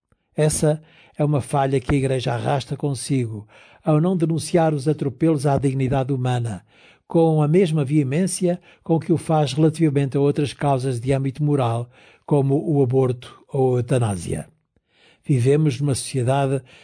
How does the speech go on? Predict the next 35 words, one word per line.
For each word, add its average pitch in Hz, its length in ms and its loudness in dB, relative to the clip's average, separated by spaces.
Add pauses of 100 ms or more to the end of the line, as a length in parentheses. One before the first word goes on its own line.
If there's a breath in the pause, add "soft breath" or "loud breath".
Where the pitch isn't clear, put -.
(160 loud breath)
em 156 140 2
que 156 240 2
o 165 240 2
índice 196 360 -2
de 156 60 -4
pobreza 135 540 0
e 113 120 -4
de 135 180 0
outras 175 300 0
exclusões 147 520 -4
sociais 151 720 -2 (360 loud breath)
são 165 260 0
os 139 100 0
maiores 139 440 2
do 120 100 -2
país. 101 640 -6 (400)
No 139 60 2
entanto, 135 600 0 (400 loud breath)
a 156 120 2
comunidade 170 420 4
cristã, 151 440 0
a 151 120 4
Igreja 151 420 2
destas 120 440 -4
ilhas, 170 440 -2 (380)
ignora-o 151 760 4 (440 soft breath)
e 156 100 6
pouco 185 360 0
ou 147 40 -2
nada 147 300 0
faz 143 480 -4 (320 soft breath)
para 156 180 6
mudar 139 360 2
este 127 200 -2
paradigma. 113 720 0